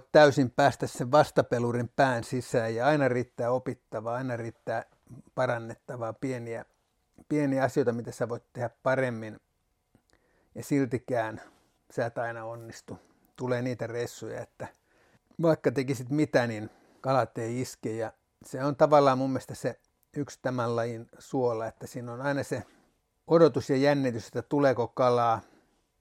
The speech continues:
ja sitten on se Rekiön Pekan hätä ja hyvä mieli yhtä aikaa, kun se <clears throat> isompi kala joskus iskee, se mistä, mistä on haaveiltu koko talvi,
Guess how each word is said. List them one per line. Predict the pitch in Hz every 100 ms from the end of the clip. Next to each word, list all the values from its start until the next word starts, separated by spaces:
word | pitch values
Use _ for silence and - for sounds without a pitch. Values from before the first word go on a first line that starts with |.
| _ _ _ _ _ _ -
ja | 123
sitten | 127 - 131
on |
se | 123 139 -
Rekiön | 135 143 127 135 123
Pekan | - 120 131 127 - - _ _ _ _ _ _ _ -
hätä | 131 - 143
ja | 123 123 -
hyvä | 123 127
mieli | 131 131 120
yhtä | 139 - - 127
aikaa, | 127 123
kun | 120
se | - - _
<clears throat> | 175 185
isompi | 160 131 131 120
kala | - 123 120
joskus | 135 - 135
iskee, | 135 131 - - 117 107
se | -
mistä, | 127 - - 117 -
mistä | 120 - 123
on | - 131
haaveiltu | 113 127 120 120 110 135 _ _ _ _ _ _ _ _ _
koko | - 131 143
talvi, | - 143 143 135